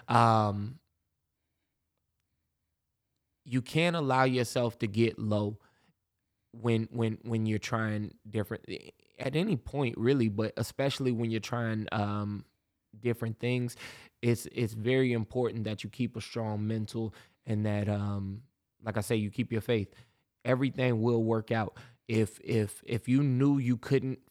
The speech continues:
fail at anything, what would you try? That's the attitude that you need to have. Consistency is key.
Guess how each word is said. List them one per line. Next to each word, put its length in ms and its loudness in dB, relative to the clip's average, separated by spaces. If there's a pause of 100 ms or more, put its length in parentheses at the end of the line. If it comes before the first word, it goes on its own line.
fail 480 -2
at 180 -8 (120)
anything, 760 -2 (400)
what 360 -2
would 200 0
you 100 4
try? 320 -6 (1500)
That's 260 -2
the 180 -2
attitude 540 -2
that 200 -4
you 60 -4
need 240 -4
to 60 -8
have. 340 -10 (440)
Consistency 800 -2
is 120 -4
key. 380 -2